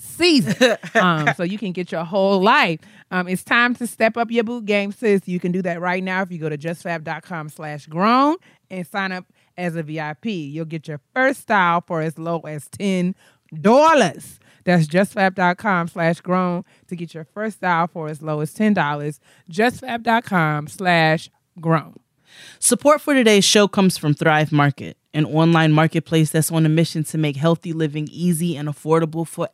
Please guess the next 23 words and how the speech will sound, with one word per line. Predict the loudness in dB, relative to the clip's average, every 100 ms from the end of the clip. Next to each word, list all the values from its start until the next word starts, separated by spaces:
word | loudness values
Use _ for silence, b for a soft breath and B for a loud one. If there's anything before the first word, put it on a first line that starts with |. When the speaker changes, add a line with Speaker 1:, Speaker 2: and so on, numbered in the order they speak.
| -10
Speaker 2:
everyone. | -12 -10 -10 -10 -12 -14 -16 _ b b b b b
You'll | 2 4
get | 4 2
access | 2 2 0 2
to | 2
thousands | 2 2 2 2 0
of | -2
the | -2
best-selling | 0 0 0 -2 -2
organic | -4 -6 -6 -6
foods | -4 0 2 2 0 -8 B B -2
and | 2 4
natural | 4 2 -2
products | -2 2 2 0 -4
at | -12
twenty-five | -8 -4 -4 -4 -4 -6
to | -8
fifty | -10 -8 -6
percent | -6 -6 -6 -6
below | -2 2 4 2
traditional | 0 -2 -2 -4 -6
retail | -8 -10 -12 -8
prices. | -6 -6 -8 -18 -18 -18 -20